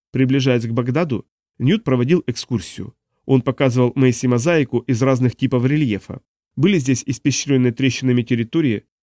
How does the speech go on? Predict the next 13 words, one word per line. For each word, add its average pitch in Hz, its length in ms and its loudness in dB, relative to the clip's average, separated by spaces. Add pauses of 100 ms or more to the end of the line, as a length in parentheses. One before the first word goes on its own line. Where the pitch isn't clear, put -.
(140)
сжатые 127 440 0
гряды 120 300 0
торосов, 123 500 -2 (320)
гладкие 131 420 2
равнины, 135 520 0
чью 135 180 0
поверхность 123 480 0
недавно 127 460 0 (260)
залило 131 420 2
свежим 131 440 0
льдом, 120 320 -6 (340)
сглаженные 147 520 0
кратеры, 131 500 -2